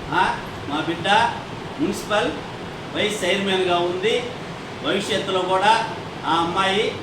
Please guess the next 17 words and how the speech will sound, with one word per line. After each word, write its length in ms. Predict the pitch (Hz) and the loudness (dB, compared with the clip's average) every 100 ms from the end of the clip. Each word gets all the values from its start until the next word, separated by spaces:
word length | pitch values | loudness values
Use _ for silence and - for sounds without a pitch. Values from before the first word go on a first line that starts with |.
| - | -2
ఉన్నత 400 | 156 190 190 - | -2 0 -4 -4
శిఖరాలకు 560 | 175 165 185 190 185 170 | -4 -2 2 2 2 0
ఎదగాలని 440 | 160 180 180 175 | 0 2 2 2
మనం 260 | 175 165 156 | 0 0 0
మనస్ఫూర్తిగా 880 | 165 170 - 196 - 202 202 240 - - - - | 0 -2 -4 -4 -4 2 6 6 4 -4 -10 -4
కోరుకొని, 420 | 156 196 190 202 202 | -2 0 0 -2 0
మీ 180 | 180 | 0
అందరి 280 | 165 180 240 | 0 2 2
చల్లని 440 | 233 196 208 233 220 | 2 0 2 2 2
దీవెన 320 | 208 220 214 | 2 4 2
ఇవ్వాలండి. 760 | 208 202 202 196 202 247 247 - - - - - 147 | 0 0 0 0 2 2 0 -6 -8 -10 -10 -8 0
ఆ, 300 | 190 240 - - - 143 | 4 4 2 -6 -8 -4
అదేవిధంగా 600 | 170 226 233 220 220 208 | 0 2 2 2 2 2
వచ్చే 320 | 196 196 208 | 2 0 0
సంవత్సరం 500 | 208 208 - 226 220 | 0 -2 0 0 2
కనుక 440 | 202 202 202 170 - - - - - - | 0 2 2 2 0 -6 -10 -10 -10 -8
ఇక్కడ 380 | 285 196 165 | -2 2 2